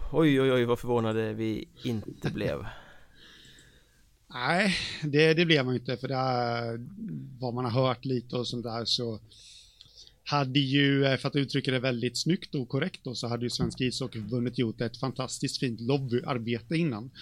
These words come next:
Speaker 2: och, eh, sett till att innan de la fram förslaget och kanske till och med efter att det var lagt, att, att det skulle bli framröstat så att säga då, av, eh,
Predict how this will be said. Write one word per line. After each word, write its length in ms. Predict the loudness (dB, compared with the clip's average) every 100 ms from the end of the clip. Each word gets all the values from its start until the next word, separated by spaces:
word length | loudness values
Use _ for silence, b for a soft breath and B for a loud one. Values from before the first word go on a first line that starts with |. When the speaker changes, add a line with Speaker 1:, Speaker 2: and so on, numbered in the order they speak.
| B B B B _
Speaker 2:
och, 360 | -8 -8 -8 -4
eh, 140 | -2
sett 280 | 0 -2 -2
till 360 | 2 2 2 2
att 260 | -2 -4
innan 260 | -4 -4 -4
de 160 | -4 -4
la 120 | -4
fram 280 | -4 -6 -2
förslaget 640 | 0 2 0 -2 -6 -6
och 500 | -4 -2 -4 -6 -8 -10
kanske 220 | -12 -8 -4
till 120 | -4
och 60 |
med 100 | -4
efter 260 | -10 -10 -12
att 100 | -10
det 60 | -12
var 100 | -12
lagt, 340 | -14 -16 -14
att, 240 | -14 -14
att 160 | -16 -8
det 60 | -2
skulle 360 | 0 0 -2
bli 180 | 0 0
framröstat 680 | 0 -4 -6 -8 -12 -14 -14
så 60 |
att 100 | -12
säga 160 | -8 -8
då, 140 | -10 -14 _ -12 B B B B B B _
av, 380 | -4 -2 -2 -4
eh, 220 | -4 -4